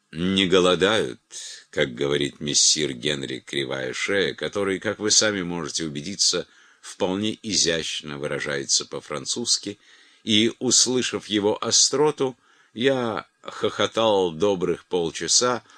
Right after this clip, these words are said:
да и сейчас еще смеюсь, как только вспомню об этом. Английские девицы весьма благосклонны к нашим рыцарям,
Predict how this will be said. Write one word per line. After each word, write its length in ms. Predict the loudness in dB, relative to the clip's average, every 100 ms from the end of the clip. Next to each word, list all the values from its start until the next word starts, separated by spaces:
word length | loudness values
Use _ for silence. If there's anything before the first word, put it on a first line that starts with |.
| -20 -8
да 140 | 2
и 60 | 2
сейчас 500 | 2 -2 -2 -2 -2
еще 280 | -6 -6 0
смеюсь, 580 | 0 0 -4 -2 0 -2
как 200 | -4 -8
только 320 | -12 -8 -6
вспомню 720 | -2 -2 -2 -8 -8 -10 -12
об 140 | -12
этом. 320 | -14 -16 -20 _ _ _ _ _ _ _ _ -20 -20 -20 -4
Английские 720 | 0 2 4 6 4 4 0
девицы 520 | 2 2 4 4 4
весьма 360 | 4 2 2 0
благосклонны 800 | 2 2 4 2 2 0 0 -4
к 80 | -4
нашим 380 | -4 -2 0
рыцарям, 520 | 2 2 2 0 -4